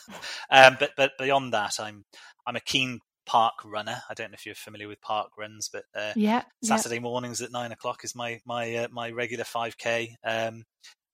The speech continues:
Speaker 1: aside from that, usual stuff, f-, spending f-, time with family, and, uh, I, I'm, I'm, um, I'm a keen cook. I won't say I'm a good cook, but I'm a keen cook. Um, so, so enjoy cooking and, you know, usual, usual things really, creature comforts.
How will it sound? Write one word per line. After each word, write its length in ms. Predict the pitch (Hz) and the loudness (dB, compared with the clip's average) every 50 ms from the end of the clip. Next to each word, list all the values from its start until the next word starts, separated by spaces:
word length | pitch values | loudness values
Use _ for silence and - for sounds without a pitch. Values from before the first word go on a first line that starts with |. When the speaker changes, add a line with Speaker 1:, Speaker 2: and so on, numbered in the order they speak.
| _ _ _ _ _ _ - | _ _ _ _ _ _ -14
Speaker 1:
aside 380 | - 110 - - 127 123 117 - | -8 -2 2 4 6 6 6 4
from 120 | - 107 | 0 -4
that, 180 | 107 107 110 - _ | -2 -2 -2 -2 _
usual 300 | 113 110 110 104 - 98 | -10 -10 -10 -10 -8 -8
stuff, 320 | - - - 95 - - - _ _ _ | -8 -8 -8 -8 -10 -14 -18 _ _ _
f-, 80 | - - _ - | -20 -20 _ -14
spending 260 | - - 104 104 98 | -14 -14 -14 -14 -16
f-, 80 | - - - _ - | -18 -20 -20 _ -12
time 160 | - 107 95 | -12 -12 -12
with 120 | 92 - | -14 -16
family, 360 | - 95 95 95 92 92 92 92 95 | -18 -20 -20 -20 -20 -20 -20 -20 _
and, 80 | 98 98 | -18 -16
uh, 120 | 98 101 98 | -16 -14 -12
I, 280 | 101 101 98 101 98 101 | -12 -12 -12 -12 -14 -16
I'm, 140 | 98 98 104 - | -18 -18 -16 -16
I'm, 240 | 104 101 101 101 - _ - - - - _ _ _ _ _ - | -16 -16 -18 -20 -20 _ -20 -20 -20 -20 _ _ _ _ _ -8
um, 460 | 104 107 104 104 104 104 104 104 - _ _ _ _ _ - | -8 -6 -6 -6 -6 -8 -12 -16 -20 _ _ _ _ _ -10
I'm 100 | 120 117 | -8 -8
a 40 | - - - | -8 -6 -4
keen 400 | - - 185 160 139 123 117 104 | 0 2 2 2 2 -2 -6 -6
cook. 260 | - - 104 - - | -6 -6 -6 -4 -4
I 80 | 120 117 | -4 -4
won't 160 | 131 147 - | -4 -4 -6
say 100 | - 123 | -6 -6
I'm 80 | 110 | -6
a 60 | 107 98 | -6 -8
good 220 | - 117 - - | -8 -8 -8 -8
cook, 180 | - - 120 - _ _ | -6 -8 -8 -8 _ _
but 80 | - 110 | -14 -14
I'm 60 | 107 | -12
a 40 | - | -10
keen 260 | - - 123 113 104 | -8 -8 -8 -8 -10
cook. 300 | 92 - 101 113 - - _ - | -12 -10 -10 -10 -12 -12 _ -6
Um, 480 | 104 104 107 107 107 107 107 107 104 | -4 -2 -2 -2 -2 -2 -4 -6 -6
so, 300 | - - - 107 104 101 98 | -6 -6 -6 -6 -8 -10 -8
so 160 | - - 104 | -10 -10 -10
enjoy 300 | 104 101 104 107 101 95 - | -10 -12 -12 -12 -12 -12 -14
cooking 360 | - 104 - - 101 98 98 | -16 -16 -16 -16 -16 -18 -18
and, 160 | 95 98 98 _ _ - | -20 -20 -20 _ _ -20
you 60 | 95 | -18
know, 80 | 90 95 - | -18 -18 -16
usual, 320 | 101 101 92 - 98 92 _ - - - - - _ - | -14 -14 -12 -14 -14 -18 _ -20 -20 -20 -20 -20 _ -6
usual 320 | 135 131 117 - 113 101 | -4 -2 -2 -2 -4 -6
things 340 | 90 - - - _ - - - | -8 -12 -16 -18 _ -16 -16 -16
really, 220 | 87 - - - _ | -18 -20 -20 -20 _
creature 240 | - - - - 104 | -20 -20 -20 -20 -20
comforts. 560 | - - - - - - - - - - - | -20 -20 -20 -20 -20 -20 -16 -14 -14 -14 -14